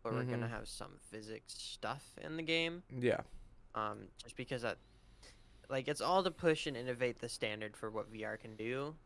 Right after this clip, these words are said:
Speaker 2: Mm-hmm.
Speaker 1: and V R can be. Um,
Speaker 2: Mm-hmm.
Speaker 1: so that's kinda, like, the point, while still trying to be accessible towards everybody, you know,
Speaker 2: Mm-hmm.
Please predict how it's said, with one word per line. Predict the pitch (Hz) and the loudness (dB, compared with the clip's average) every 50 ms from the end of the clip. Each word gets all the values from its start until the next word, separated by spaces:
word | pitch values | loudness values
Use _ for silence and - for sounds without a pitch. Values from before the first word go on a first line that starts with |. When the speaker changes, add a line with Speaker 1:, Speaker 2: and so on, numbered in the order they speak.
| - | -8
Speaker 2:
Mm-hmm. | 143 127 | -4 -2
Speaker 1:
and | 127 117 120 117 113 113 | 0 0 0 0 0 -2
V | 117 113 107 | -2 -2 -4
R | 107 110 | -4 -4
can | - - 101 104 - | -6 -10 -14 -12 -10
be. | 113 113 117 123 131 139 - - - - - - - - - - - | -8 -8 -6 -6 -6 -8 -10 -14 -20 -20 -20 -20 -20 -20 -20 -8 -2
Um, | 104 107 107 107 104 | 0 2 2 2 2
Speaker 2:
Mm-hmm. | 104 110 107 110 - - - - - - - - - - | 0 -2 -4 -4 -10 -18 -20 -20 -20 -20 -20 -20 -20 -18
Speaker 1:
so | - - 117 | -8 -4 -4
that's | 110 - - - | -4 -4 -6 -12
kinda, | - - 143 131 | -4 0 0 2
like, | 123 117 107 | 2 0 -2
the | - 104 - - - - | -6 -10 -12 -12 -10 -8
point, | 107 107 110 117 120 - - - - - - - - - - - - - - - - | -8 -6 -4 -6 -6 -8 -12 -20 -20 -20 -20 -20 -20 -20 -20 -20 -20 -20 -20 -6 4
while | 143 139 143 151 160 | 6 8 8 8 6
still | - - - - 147 135 | 4 0 -4 0 -2 -2
trying | 131 - 151 135 | 0 0 0 0
to | 131 120 | 0 0
be | 117 123 | -2 -4
accessible | 113 - - - 113 - - 120 117 113 117 117 117 - - - - - - - | -4 -2 -4 -6 -6 -6 -6 -6 -4 -4 -4 -6 -10 -16 -20 -20 -20 -20 -20 -16
towards | - - 107 107 110 104 - - - | -6 -4 -4 -4 -4 -6 -10 -12 -10
everybody, | 110 110 113 117 120 127 143 139 147 156 160 160 160 - - - - - - - | -10 -6 -6 -6 0 2 2 2 4 0 -2 -2 -6 -12 -20 -20 -20 -20 -16 -6
you | 151 156 | -4 -2
know, | 156 156 160 165 - - - - - - - | -2 -2 -4 -6 -10 -16 -20 -20 -16 -8 -4
Speaker 2:
Mm-hmm. | 123 120 120 131 131 | -4 -2 -2 -2 -4